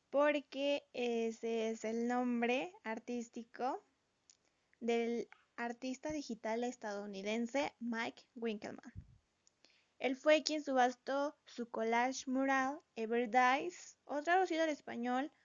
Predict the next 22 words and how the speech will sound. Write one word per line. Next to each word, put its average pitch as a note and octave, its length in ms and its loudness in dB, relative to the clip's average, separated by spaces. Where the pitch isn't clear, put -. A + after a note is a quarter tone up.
como C4 480 -2
Todos C#4 240 -2
los A#3 240 -2
días, C4 480 0
los A3+ 200 -8
primeros A#3+ 480 -2
cinco G#3+ 240 -4
mil G#3+ 260 0
días, G#3+ 560 -2
en B3+ 220 0
una D#4+ 220 0
casa D#4+ 260 -2
tradicional A#3+ 840 0
de A3 160 -2
subastas A#3 840 -2
llamada A3+ 760 0
Christie's. - 840 -4
La D4+ 280 6
obra F#4+ 180 8
de F#4+ 140 6
arte D#4+ 320 4
digital B3+ 760 0